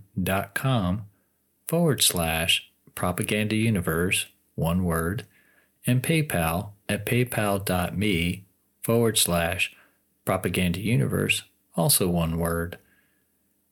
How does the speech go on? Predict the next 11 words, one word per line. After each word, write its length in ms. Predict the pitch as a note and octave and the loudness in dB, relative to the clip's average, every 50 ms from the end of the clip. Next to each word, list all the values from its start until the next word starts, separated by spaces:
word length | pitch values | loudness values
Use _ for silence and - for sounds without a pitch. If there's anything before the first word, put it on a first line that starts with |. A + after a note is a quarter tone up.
| _ _ | _ _
If 120 | - C#3+ F3+ | -2 0 2
you'd 160 | G3+ F#3 - | 0 0 2
like 200 | A3+ G#3+ D#3+ - | 0 0 0 0
to 80 | - | 2
see 220 | - - - B2 A2+ | 2 4 4 4 2
the 100 | G2 F2+ | 2 2
video 380 | F2 G2+ G#2 G2+ F#2+ F2+ F2 | 2 2 4 4 4 2 0
version 600 | F2 - F2+ F2+ F2+ F2+ - - F2 F2 F2 F2 - | 0 0 0 0 0 0 0 0 0 -2 -2 -2 -2
of 180 | - G#2 G2+ G2 | -4 -4 -2 0
this 200 | G2 F#2+ F2+ - | 0 0 0 0
podcast, 840 | - - - G#2+ G#2 G#2 G#2 - - F2+ E2+ E2+ E2+ F#2+ F#2+ - | 0 0 -2 -2 -2 -2 -4 -6 -4 -4 -2 -2 -2 -2 -4 -4